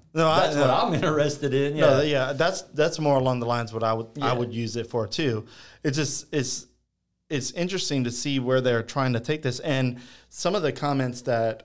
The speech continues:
Speaker 1: um, N K B H D, the, the guys there made was that, "Why isn't this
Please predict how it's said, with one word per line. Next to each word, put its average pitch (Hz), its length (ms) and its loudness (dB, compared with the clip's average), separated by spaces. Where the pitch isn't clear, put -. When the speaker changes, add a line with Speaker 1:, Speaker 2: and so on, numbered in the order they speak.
Speaker 1:
um, 110 640 -2
N 131 160 -2
K 131 160 -2
B 120 180 -6
H 113 240 -6
D, 127 420 -2
the, 120 160 -4
the 120 180 -4
guys 113 360 0
there 120 200 2
made 113 480 0
was 127 380 0
that, 113 460 0
"Why 131 520 0
isn't 135 420 -4
this 104 560 -8